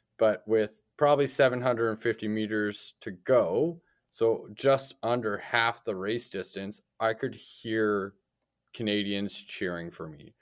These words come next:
So almost a kilometer away, I could hear the, the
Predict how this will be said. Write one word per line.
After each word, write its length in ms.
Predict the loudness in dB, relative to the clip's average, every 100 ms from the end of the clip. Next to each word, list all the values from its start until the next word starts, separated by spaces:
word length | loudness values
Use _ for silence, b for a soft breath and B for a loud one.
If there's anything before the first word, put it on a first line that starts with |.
| b b b b -6
So 200 | -2 0
almost 420 | 4 6 6 4
a 60 | 0
kilometer 500 | 4 4 6 4 6
away, 320 | 6 6 4
I 140 | 2
could 180 | 0 -6
hear 340 | -6 0 0
the, 300 | 2 0 0 -6 _ -6
the 200 | -6